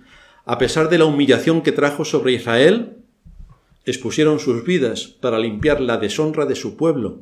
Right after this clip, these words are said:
y para limpiar el nombre de su Dios. Expusieron sus vidas. Fueron fieles a principios, no a los hombres, sino a principios. Esto nos debe llevar a meditar, en cuarto lugar, sobre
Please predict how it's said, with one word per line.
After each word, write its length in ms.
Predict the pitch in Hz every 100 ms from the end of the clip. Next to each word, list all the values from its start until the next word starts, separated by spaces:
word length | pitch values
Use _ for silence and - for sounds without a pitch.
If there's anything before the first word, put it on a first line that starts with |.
| -
y 100 | -
para 220 | - 120 107
limpiar 380 | 101 98 139
el 120 | 117 104
nombre 240 | 120 131
de 100 | 107
su 140 | -
Dios. 320 | 90 90 - _ _ _ -
Expusieron 500 | 113 - 98 135 131
sus 220 | 107 -
vidas. 380 | 95 - - - _ _ _
Fueron 380 | - 170 156 127
fieles 480 | 175 175 196 - -
a 140 | 143 131
principios, 680 | 110 101 147 - 87 - _ _ _ _ _ _ -
no 200 | 143 165
a 40 |
los 200 | 139 110
hombres, 420 | 147 113 87 80 _
sino 220 | - 123
a 60 | 104
principios. 600 | 98 87 107 90 - - _ - _ _ _ _ _ _ - _ _ - - -
Esto 180 | 113 156
nos 160 | 147
debe 160 | 156 151
llevar 220 | 143 143
a 40 | 143
meditar, 480 | 139 127 165 170
en 140 | 165 104
cuarto 240 | 127 131
lugar, 500 | 135 139 165 - - _ _ _ _ _ _
sobre 680 | - 127 110 110 104 76